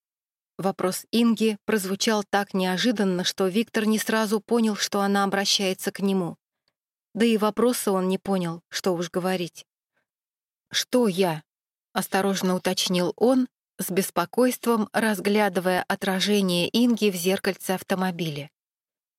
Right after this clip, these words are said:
Её сухие глаза покраснели, а лицо было ещё бледнее, чем до этого.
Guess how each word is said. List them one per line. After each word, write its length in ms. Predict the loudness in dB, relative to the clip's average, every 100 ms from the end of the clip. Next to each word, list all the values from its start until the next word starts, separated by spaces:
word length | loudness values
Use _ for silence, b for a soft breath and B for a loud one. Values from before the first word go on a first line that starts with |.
| _ _ -2
Её 340 | 0 4 4
сухие 440 | 2 -2 0 0
глаза 400 | 2 2 2 0
покраснели, 960 | 0 -2 -2 -2 0 2 4 4 4 0 _ _ -2
а 120 | 0
лицо 480 | 2 0 2 2 4
было 260 | 4 4 4
ещё 400 | 2 0 0 0
бледнее, 540 | 2 2 2 2 2
чем 280 | 0 -2 0
до 80 | 0
этого. 540 | -2 -4 -8 -10 -14